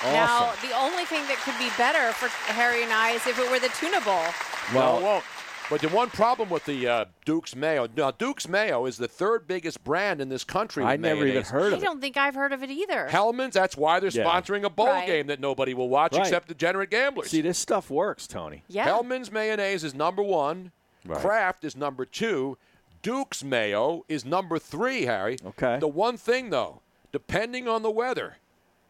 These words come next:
Speaker 3: they will not be serving tuna salad, macaroni salad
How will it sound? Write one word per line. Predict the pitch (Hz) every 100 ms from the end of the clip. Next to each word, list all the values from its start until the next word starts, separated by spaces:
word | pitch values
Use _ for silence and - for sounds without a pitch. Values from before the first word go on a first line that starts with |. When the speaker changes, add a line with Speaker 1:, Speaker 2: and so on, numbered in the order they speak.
| _ _ _ _
Speaker 3:
they | 135
will | 165 170
not | 160 180 214 -
be | 208
serving | - 208 214 165 135 120 _ _
tuna | - 190 226
salad, | - 208 208 220 233 - _ _ _ -
macaroni | 135 180 - 156 165 220 233
salad | - 202 196 196 208 196